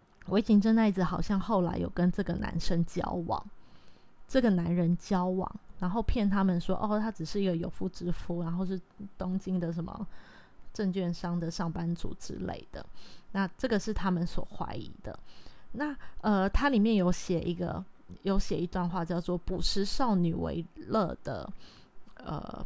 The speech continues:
变态”。那其实他是说诱拐、诱拐未成年少女，或者是，呃，性骚扰未成年少女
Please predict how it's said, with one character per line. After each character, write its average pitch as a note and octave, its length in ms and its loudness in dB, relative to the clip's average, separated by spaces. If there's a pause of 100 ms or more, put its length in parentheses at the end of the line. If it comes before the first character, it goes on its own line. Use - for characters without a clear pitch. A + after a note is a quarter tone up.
(120)
变 G3+ 280 -2
态”。 - 300 -2 (760)
那 G#3+ 380 0
其 - 240 -2
实 C#4 120 2
他 C#4+ 240 4
是 D#4+ 200 2
说 C4 400 4
诱 C4 220 6
拐、 F3 260 2 (480)
诱 C#4 160 4
拐 F#3+ 200 2
未 A3 160 2
成 G3+ 200 -2
年 E3+ 200 0
少 F3+ 300 -2
女， - 180 -6
或 A3 220 -2
者 F3 140 -4
是， F#3+ 360 -2 (440)
呃， F3 220 -2
性 G#3+ 300 0
骚 F3+ 300 0
扰 E3+ 140 -2
未 F3+ 160 0
成 F#3+ 240 -4
年 - 160 -8
少 - 360 -6
女 - 160 -14